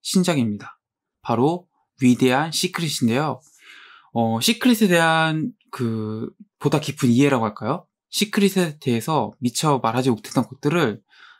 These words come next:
이 위대한 시크릿에 모두 담았습니다. 그래서 자기계발서에 관심이 있거나 시크릿을 굉장히 좋아하시는 분,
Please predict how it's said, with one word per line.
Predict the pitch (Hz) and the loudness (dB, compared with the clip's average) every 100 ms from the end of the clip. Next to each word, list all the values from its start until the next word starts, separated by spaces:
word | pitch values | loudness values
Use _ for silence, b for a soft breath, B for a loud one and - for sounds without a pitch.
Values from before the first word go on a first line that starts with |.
| - | -2
이 | 120 | 2
위대한 | 123 135 156 147 | 2 2 2 2
시크릿에 | 143 - - 131 131 170 190 - | -2 -10 -10 -6 -2 -2 -2 -4
모두 | 120 | -4
담았습니다. | - 123 131 - 110 101 101 - _ B B B B | -2 -2 0 -2 -4 -6 -14 -18 _ B B B B
그래서 | - 123 147 110 - b b b - | -2 0 0 -2 -8 b b b -4
자기계발서에 | - 180 185 180 180 - 165 | 0 4 4 4 0 0 0
관심이 | 147 127 113 139 110 | 0 0 0 0 0
있거나 | - 127 135 104 - _ _ _ _ - | 0 2 2 0 -8 _ _ _ _ -4
시크릿을 | 226 220 226 208 196 202 190 | -2 0 4 4 4 4 4
굉장히 | - 139 143 143 143 147 151 | 2 2 2 2 0 0 -2
좋아하시는 | 147 139 131 135 - 117 110 | -4 0 0 0 0 0 0
분, | 135 185 | -2 -4